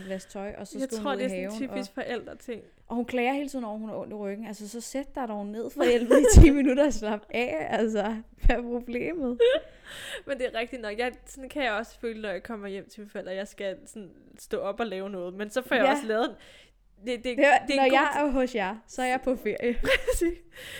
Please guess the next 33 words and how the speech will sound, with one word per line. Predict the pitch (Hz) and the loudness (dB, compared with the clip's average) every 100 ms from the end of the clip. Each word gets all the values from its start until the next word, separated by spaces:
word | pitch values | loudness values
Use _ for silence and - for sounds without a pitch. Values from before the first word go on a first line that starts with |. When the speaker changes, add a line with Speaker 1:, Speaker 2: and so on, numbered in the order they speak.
| - | -8
Speaker 2:
Men | 277 | 0
jeg | 285 | 2
kan | 285 | 2
godt | 294 294 | 0 0
nogle | 311 | 0
gange, | 302 320 | -2 -2
kan | 285 | -2
jeg | 285 | -4
nogle | 294 339 | -2 -4
gange | 302 | -2
godt | 285 | -2
gøre | 277 | -2
det | 262 | -2
omvendt | 240 269 277 208 | -2 -2 -4 -6
og | |
tage | 214 262 | -8 -6
det | 226 | -6
op, | - 254 254 - | -4 -4 -6 -4
for | |
at | 220 196 | -2 0
jeg | 214 214 | -2 -4
skal, | 226 | -10
fordi | - 214 226 | -8 -6 -4
jeg | 214 | -4
skal | 220 | -4
få | 208 | -2
lavet | 180 180 | -2 -2
noget. | 131 113 - _ _ _ _ _ - | -6 -14 -16 _ _ _ _ _ -8
For | |
eksempel, | 233 240 233 | -2 -2 -2
da | 208 | -4
jeg | 202 | -4
skulle | - | -6